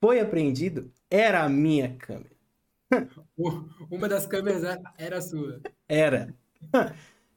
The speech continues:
Speaker 1: Então você imagina. Ainda bem que eu não tava sabendo. Porque, olha,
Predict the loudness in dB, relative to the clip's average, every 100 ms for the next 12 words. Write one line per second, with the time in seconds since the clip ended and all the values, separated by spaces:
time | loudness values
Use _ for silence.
0 | -8 -6 0 2 2 0 0 0 0 0
1 | 0 -2 -6 -14 -20 _ -2 2 4 4
2 | 4 2 2 2 2 -2 -6 _ _ _
3 | _ -2 -2 0 -2 -2 -6 -6 -6 -10
4 | -2 0 0 -6 _ _ 0 2 2 0
5 | -6